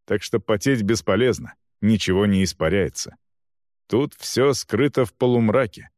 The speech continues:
не видно солнца и неба, да и вообще ничего, кроме веток и листьев.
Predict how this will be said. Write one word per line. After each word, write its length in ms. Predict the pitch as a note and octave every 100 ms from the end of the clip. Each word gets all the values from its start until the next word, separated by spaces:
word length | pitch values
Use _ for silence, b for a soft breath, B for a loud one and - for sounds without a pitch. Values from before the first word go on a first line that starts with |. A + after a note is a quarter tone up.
| _ _ _ -
не 220 | F#2+ G#2+
видно 340 | G#2+ B2 A#2+ A2+
солнца 540 | - G2+ A#2+ A2 G#2+
и 100 | G2+
неба, 440 | F#2+ A2 A#2+ - - _ _ -
да 180 | C3
и 100 | E3
вообще 540 | F3 F3 G#2+ - B2 F3+
ничего, 480 | G3 - A#2+ E2+ D2
кроме 420 | - G2 G2+ G2
веток 440 | E2+ A#2 - -
и 40 | E2+
листьев. 500 | E2 - - -